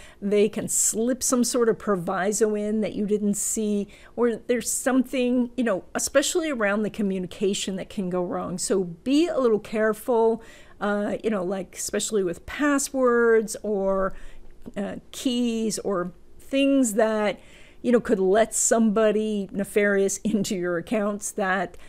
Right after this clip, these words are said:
that you do, especially during this time with Mercury retrograde, you wanna be extra aware of. Okay, Gemini, you guys are doing this full moon, lighting up your house of money and self-worth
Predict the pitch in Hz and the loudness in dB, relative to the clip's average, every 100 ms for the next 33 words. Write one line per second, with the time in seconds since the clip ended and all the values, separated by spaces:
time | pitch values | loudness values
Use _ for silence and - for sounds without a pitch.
0 | - - 180 214 233 247 226 202 170 208 | -18 -12 -2 0 2 0 -2 -2 -2 0
1 | 208 196 - 175 - 220 - 233 202 190 | 0 0 -4 -4 0 0 0 2 4 6
2 | 180 180 - - 196 190 185 185 - - | 4 0 -12 -6 -2 -2 -2 -4 -6 -2
3 | 226 220 202 196 185 - 190 - 190 202 | 2 2 0 -4 -6 -6 -8 -2 -2 -2
4 | 208 - 196 180 202 190 185 254 - - | -4 -4 -2 -2 -6 -6 -4 -4 -6 -12
5 | - - 349 349 - 349 302 277 254 - | -20 -8 -8 -6 -6 0 4 4 4 0
6 | 214 180 - - 202 - - - - 254 | 2 2 -2 -6 -12 -16 -20 -20 0 4
7 | 247 226 190 160 208 196 202 196 - 202 | 4 2 -2 0 0 0 -2 -2 -2 -2
8 | 226 269 262 220 - 226 220 - 247 240 | 0 4 4 4 2 2 0 0 0 2
9 | 233 208 214 208 - - - - 302 311 | 2 2 4 2 0 -4 -8 -2 0 2
10 | 269 220 208 202 196 202 214 311 302 233 | 2 2 0 -2 -2 2 2 2 -2 -2
11 | 233 190 196 - 196 202 190 190 185 - | 0 0 -2 -4 -6 -4 -4 -4 -6 -10
12 | - - - 247 233 220 226 220 208 - | -20 -14 -4 0 2 4 4 2 0 -2
13 | - 247 269 - 226 226 226 226 208 | 0 2 2 2 6 6 8 6 4